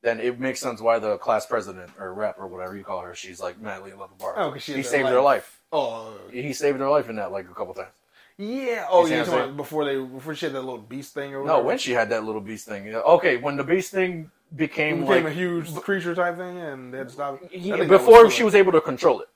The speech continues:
Speaker 1: You see
Speaker 2: Yeah.
Speaker 1: what I'm saying?
Speaker 2: But she didn't even have
Speaker 1: Yeah.
Speaker 2: that beast thing in the manga.
Speaker 1: No, no, she doesn't. But she summons it every time after that. She can keep him out, or she can actually
Speaker 2: In the
Speaker 1: finger
Speaker 2: manga?
Speaker 1: in the anime.
Speaker 2: Oh, okay.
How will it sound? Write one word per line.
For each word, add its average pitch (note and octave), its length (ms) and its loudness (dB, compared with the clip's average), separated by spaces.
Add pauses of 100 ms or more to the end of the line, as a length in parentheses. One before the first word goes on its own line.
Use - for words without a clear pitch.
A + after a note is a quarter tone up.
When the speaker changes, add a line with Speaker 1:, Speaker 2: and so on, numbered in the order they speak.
(140)
Speaker 1:
You C#3 220 -8
see E3+ 100 -2
Speaker 2:
Yeah. E3 60 0
Speaker 1:
what D3 80 0
I'm C#3+ 40 -4
saying? D#3+ 280 -4
Speaker 2:
But C#3 100 -12
she - 120 -4
didn't G#3 140 -4
even F3 100 -6
have E3 100 -6
Speaker 1:
Yeah. B2 60 -6
Speaker 2:
that C#3 140 -8
beast F3 160 -12
thing D#3 120 -10
in D3 80 -8
the C3+ 60 -12
manga. D3+ 320 -10 (240)
Speaker 1:
No, G#2 220 -10 (140)
no, G#2 160 -12
she G#2 120 -16
doesn't. G#2+ 200 -8
But C#3+ 100 -4
she - 120 -6
summons D3 380 -4
it F2 140 -14
every A2+ 220 -4
time A#2 220 -6
after G#2+ 240 -8
that. - 160 -20 (1000)
She C#3+ 80 -8
can C3 140 -10
keep D3 160 -2
him C3+ 120 -4
out, C3+ 180 4
or A#2 100 0
she A#2+ 140 -8
can G#2+ 120 -8
actually G#2 300 -10
Speaker 2:
In G2+ 200 -18 (200)
the E3 80 -8
Speaker 1:
finger C3+ 480 -4 (100)
Speaker 2:
manga? C#4+ 300 -6 (440)
Speaker 1:
in G#2 120 -14
the G2 60 -10
anime. F#2+ 340 -8 (200)
Speaker 2:
Oh, C#3 180 -4
okay. G#2 140 -16